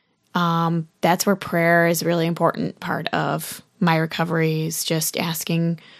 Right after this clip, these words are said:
for God's will and, um, asking for the ability to be calm and patient and asking for sanity and peace, um,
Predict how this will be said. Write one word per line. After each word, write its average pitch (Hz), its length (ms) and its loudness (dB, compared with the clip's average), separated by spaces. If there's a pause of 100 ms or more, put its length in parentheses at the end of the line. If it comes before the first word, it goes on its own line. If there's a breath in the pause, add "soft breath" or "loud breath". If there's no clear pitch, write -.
(120)
for - 180 -2
God's 170 380 0
will 165 400 -2
and, 160 360 -4
um, 156 360 -4
asking 165 460 -2
for 165 680 2 (1800 soft breath)
the 208 100 6
ability 180 420 6
to 196 120 0
be 180 100 2
calm 180 460 2
and 175 100 2
patient 170 460 0
and 165 160 -4
asking 170 360 0
for 170 120 -2
sanity 165 520 2
and 156 120 0
peace, 160 540 2
um, 151 460 -4